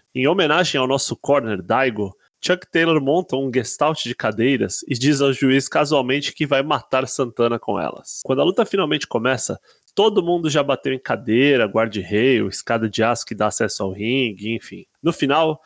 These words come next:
os Proud and Powerful vencem após um Street Sweeper, depois de Santana acertar as costas de Trent com um cacetete retrátil longe da visão do juiz.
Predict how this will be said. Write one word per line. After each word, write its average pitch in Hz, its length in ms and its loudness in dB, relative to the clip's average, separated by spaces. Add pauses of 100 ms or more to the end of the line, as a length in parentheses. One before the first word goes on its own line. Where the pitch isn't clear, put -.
(180)
os - 180 -8
Proud 160 320 0
and 131 120 -4
Powerful 135 540 0
vencem 123 380 -2
após 120 320 0
um 120 80 -2
Street - 360 -2
Sweeper, - 460 -2 (140)
depois 151 300 0
de 160 80 -2
Santana 151 540 2
acertar 135 440 0
as 123 140 0
costas 127 400 0
de 117 100 -2
Trent - 360 -4
com 131 180 0
um 123 40 -6
cacetete 123 640 -2
retrátil 135 560 0
longe 131 360 2
da 123 140 0
visão 104 320 -4
do 104 100 -4
juiz. - 540 -8